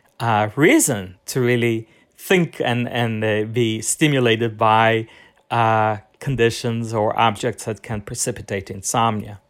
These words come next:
Secondly, our relaxation techniques. With relaxation techniques, we're working on, on high physiologic, cognitive, or, uh,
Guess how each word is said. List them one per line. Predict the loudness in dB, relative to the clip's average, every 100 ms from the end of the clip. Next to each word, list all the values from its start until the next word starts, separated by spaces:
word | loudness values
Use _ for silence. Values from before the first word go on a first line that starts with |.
| _ _ _ -20 -20 -20 -20 -10
Secondly, | 0 2 4 4 4 4
our | 2 4
relaxation | 6 4 4 2 2 -2
techniques. | -4 -4 -2 -4 -4 -6
With | -4 0
relaxation | 0 2 0 -2 -4
techniques, | -6 -4 -6 -6 -4
we're | 0
working | 0 0 -4
on, | -2 -2
on | -6 -8 -16 -20 -20 -16
high | 0 4 6 6
physiologic, | 4 0 0 2 4 4 4 2 -6
cognitive, | -2 0 0 -4 -6
or, | -4 -4 -6 -12 -20 _ _
uh, | -2 0 -2